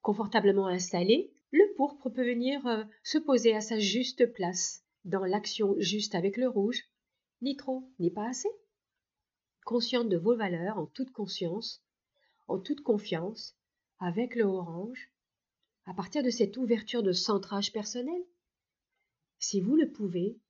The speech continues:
vous allez simplement fermer les yeux. Fermer les yeux, ça nous amène un petit peu comme, euh, dans un début d'un voyage.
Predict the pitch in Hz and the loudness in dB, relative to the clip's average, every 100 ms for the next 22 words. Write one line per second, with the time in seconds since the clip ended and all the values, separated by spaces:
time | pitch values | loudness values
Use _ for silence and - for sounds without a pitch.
0 | _ _ _ _ - 180 190 175 175 233 | _ _ _ _ -14 -4 0 0 -2 -4
1 | 226 208 233 - 208 202 214 208 190 175 | -2 -2 -4 -6 -8 -6 -4 -2 -4 -6
2 | 165 - _ _ _ _ _ _ _ _ | -14 -18 _ _ _ _ _ _ _ _
3 | _ _ _ _ 427 415 403 _ _ _ | _ _ _ _ _ _ _ _ _ _
4 | _ _ _ _ _ - 233 294 285 277 | _ _ _ _ _ -4 2 6 6 4
5 | 302 302 240 226 214 254 247 208 - 202 | 0 2 2 2 4 4 4 0 -2 -4
6 | 247 269 254 220 214 - 196 214 202 208 | -2 0 0 0 -2 -2 0 2 4 4
7 | 208 226 214 196 202 175 170 175 - | 4 2 2 0 0 0 -2 -8 -12